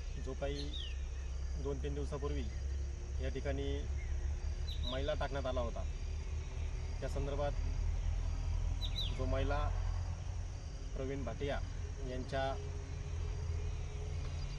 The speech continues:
टँकरद्वारे टाकण्यात आला होता, आज त्यांच्याशी संपर्क करून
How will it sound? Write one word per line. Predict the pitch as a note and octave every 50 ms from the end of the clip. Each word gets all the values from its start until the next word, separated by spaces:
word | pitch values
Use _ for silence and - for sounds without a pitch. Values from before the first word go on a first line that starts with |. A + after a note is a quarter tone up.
| - - - - - -
टँकरद्वारे | D3 C#3 C3 - C#3 C3+ C#3+ D3 D3 C#3+
टाकण्यात | C#3+ D3+ C#3+ D3 D#3+ D3+
आला | D3+ C#3 C3
होता, | A2+ G#2+ - A2+ - - - - - - - - - - - - - - - -
आज | B2 C3+ C#3 -
त्यांच्याशी | D3 C#3 C3+ - C#3 D3
संपर्क | C3 D3 B2+ - D3 -
करून | - C#3+ C#3+ C#3 D3 D3+